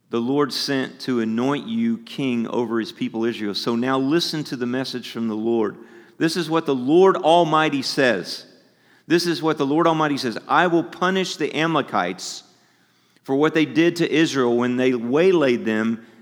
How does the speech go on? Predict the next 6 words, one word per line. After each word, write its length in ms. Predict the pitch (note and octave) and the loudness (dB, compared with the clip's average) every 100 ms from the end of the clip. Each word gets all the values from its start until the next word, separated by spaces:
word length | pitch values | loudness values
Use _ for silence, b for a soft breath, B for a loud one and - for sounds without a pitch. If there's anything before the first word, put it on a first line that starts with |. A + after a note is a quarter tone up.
| B B B _ | B B B _
as 160 | A#2+ | -4
they 120 | A#2 A#2 | -2 -4
came 400 | - C#3+ C#3+ C3+ | -2 -4 -2 -6
from 280 | - A#2 - | -6 -6 -4
Egypt. 340 | B2 A#2+ F#2 | -6 -6 -8
So 400 | - B2+ A#2+ A#2 | -2 0 0 -2